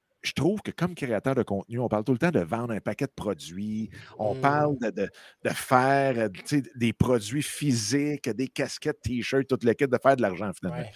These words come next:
Speaker 1: Mais
Speaker 2: Ouais.
Speaker 1: on parle jamais de la façon où est-ce que vraiment un revenu passif, qui est vraiment passif,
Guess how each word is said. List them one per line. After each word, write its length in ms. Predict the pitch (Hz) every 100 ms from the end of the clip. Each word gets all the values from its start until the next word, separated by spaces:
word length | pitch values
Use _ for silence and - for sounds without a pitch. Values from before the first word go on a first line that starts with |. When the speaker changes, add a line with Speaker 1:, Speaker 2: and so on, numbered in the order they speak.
| - _ _ - - -
Speaker 1:
Mais 120 | 135
Speaker 2:
Ouais. 60 | 151
Speaker 1:
on 120 | 127 110
parle 300 | 165 185 131
jamais 540 | - 151 131 143 214
de 80 | 143
la 120 | 95
façon 580 | - 104 - 147 185 202 - _ _ _ _ _
où 80 | 113
est-ce 80 | -
que 80 | 107
vraiment 300 | 90 95 127
un 160 | 202
revenu 340 | 92 95 107 127
passif, 680 | - 90 - 147 196 - _ _ _ _ _ _ _ _
qui 240 | - - 226
est 40 |
vraiment 320 | 117 113 117
passif, 480 | - 95 - 165 196